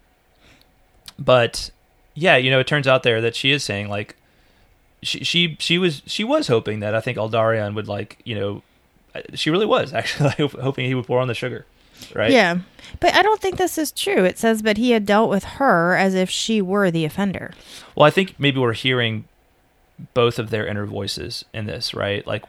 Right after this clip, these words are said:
Speaker 1: we're
Speaker 2: Okay.
Speaker 1: hearing something of, like, what, what's going through her mind, right?
Speaker 2: Yeah.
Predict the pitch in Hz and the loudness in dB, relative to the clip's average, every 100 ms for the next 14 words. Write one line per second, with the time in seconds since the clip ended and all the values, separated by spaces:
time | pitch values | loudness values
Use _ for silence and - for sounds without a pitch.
0 | - 123 107 104 165 135 120 107 - 113 | -6 -2 0 0 -2 -2 -4 -4 -4 -4
1 | 110 104 104 107 - - _ _ _ - | -6 -6 -6 -8 -10 -18 _ _ _ -8
2 | 98 - 120 110 113 107 104 104 101 104 | -6 -2 -2 -2 -2 -4 -4 -8 -6 -6
3 | 101 101 107 - - - _ - 104 104 | -6 -6 -8 -14 -20 -20 _ -12 -4 -2
4 | - - - 226 190 175 | -4 -8 -2 2 4 2